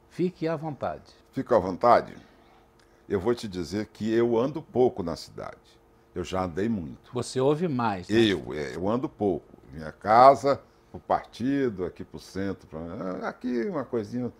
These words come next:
Speaker 2: entendeu? Não sou uma pessoa que fi-, tô por todo canto. Quando o mandato eu dava muito.
Speaker 1: Sim.
Speaker 2: Então o que eu vejo é o seguinte, é as pessoas falando, não, não, não aprovando a,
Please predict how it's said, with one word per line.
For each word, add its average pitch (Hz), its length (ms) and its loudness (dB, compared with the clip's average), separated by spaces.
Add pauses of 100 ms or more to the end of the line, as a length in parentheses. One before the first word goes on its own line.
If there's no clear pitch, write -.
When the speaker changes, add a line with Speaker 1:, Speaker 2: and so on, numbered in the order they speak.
(400)
Speaker 2:
entendeu? 156 340 4
Não 139 180 0
sou 151 200 -2
uma 160 60 -2
pessoa 127 280 -6
que - 120 -10
fi-, 101 160 -12
tô 104 200 -6
por - 260 -18
todo 90 240 -8
canto. 98 420 -8 (1000)
Quando 170 260 8
o 151 100 0
mandato 151 400 6
eu 226 80 4
dava 226 240 8
muito. 107 440 -6
Speaker 1:
Sim. 95 360 -8 (680)
Speaker 2:
Então 233 280 2
o 220 40 -4
que - 80 2
eu 202 100 10
vejo 160 340 6
é 156 40 0
o 151 40 -4
seguinte, 82 640 -8 (560)
é 127 400 8 (560)
as 101 160 -2
pessoas 117 420 -2 (140)
falando, 113 600 2 (260)
não, 156 240 0 (160)
não, 165 320 0
não 185 160 2
aprovando 139 640 6 (100)
a, 82 500 -6